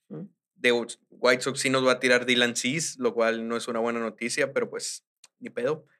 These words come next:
Speaker 1: Ace Slayers.
Speaker 2: A ver qué pedo, a ver si le, si le, si le dan.
Speaker 1: Oye, ¿y qué no se pronosticaba que para mayo regresaba Sale?
Speaker 2: Para finales de mayo o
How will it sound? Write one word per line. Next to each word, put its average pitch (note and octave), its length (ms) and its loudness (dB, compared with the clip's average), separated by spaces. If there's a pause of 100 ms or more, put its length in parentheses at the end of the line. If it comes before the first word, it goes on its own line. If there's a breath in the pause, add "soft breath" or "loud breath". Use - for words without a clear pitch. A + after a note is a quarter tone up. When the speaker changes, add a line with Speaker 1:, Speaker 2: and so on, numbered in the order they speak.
(260 loud breath)
Speaker 1:
Ace F3 300 2
Slayers. E3 580 2
Speaker 2:
A B2+ 140 4
ver A#2 160 2
qué B2+ 120 -8
pedo, A#2 280 4
a B2+ 40 6
ver A#2+ 160 6
si B2 120 -6
le, A2+ 240 0
si A2+ 180 -6
le, G#2+ 420 -4
si - 140 -8
le A2 140 -2
dan. C#3+ 360 2 (100)
Speaker 1:
Oye, D#3+ 440 4
¿y E3+ 800 0
qué G#3 140 -2
no C4 100 0
se D4+ 140 -2
pronosticaba A3 580 2
que A#3 80 -4
para F3 240 2
mayo F3 300 2
regresaba F#3 720 2 (200)
Sale? A3 360 0 (1200)
Speaker 2:
Para C#3+ 240 8
finales D3+ 520 6
de D#3+ 80 4
mayo E3+ 440 4
o - 20 6